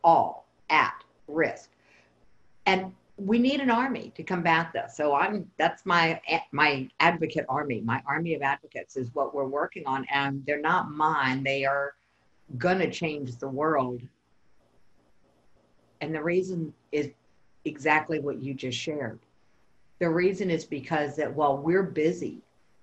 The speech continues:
you know, I was busy, Stephanie was busy, while we're busy trying to build a program, trying to create a movement, trying to generate awareness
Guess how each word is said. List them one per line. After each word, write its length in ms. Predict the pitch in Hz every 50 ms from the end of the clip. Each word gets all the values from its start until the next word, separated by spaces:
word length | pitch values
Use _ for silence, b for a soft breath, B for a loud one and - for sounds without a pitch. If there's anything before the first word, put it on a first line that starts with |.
| - _ _ - - _ _ -
you 100 | 165 156
know, 240 | 139 135 143 143 - - -
I 240 | 156 175 190 202 214
was 220 | 185 151 139 123
busy, 520 | 123 - - 165 180 180 165 143 123 120
Stephanie 580 | 117 - - - 190 175 185 180 - 185 170 151
was 180 | 135 139 127 120
busy, 360 | - 165 165 156 156 143 131
while 240 | 127 139 135 135 139
we're 400 | 143 180 202 226 233 170 - -
busy 540 | - 180 190 208 226 214 175 156 143 143 135
trying 400 | 135 - - 160 156 156 160 156
to 100 | 156 151 -
build 280 | - 175 170 165 165 160
a 40 | 139
program, 760 | - _ - 170 170 180 190 185 180 170 165 156 143 143 143
trying 440 | - - 160 151 156 156 160 156 151
to 260 | 156 151 151 151 147 - _ _ _ _ _
create 480 | - - - 196 185 175 170 170 170 -
a 80 | 160 151
movement, 600 | 160 165 175 196 202 185 175 170 160 151 147 -
trying 340 | - - 190 185 180 180
to 120 | 165 156 156
generate 440 | - 185 180 175 175 170 160 156 151
awareness 1120 | 143 139 139 139 160 160 175 202 220 233 240 214 147 120 104 - - - - - -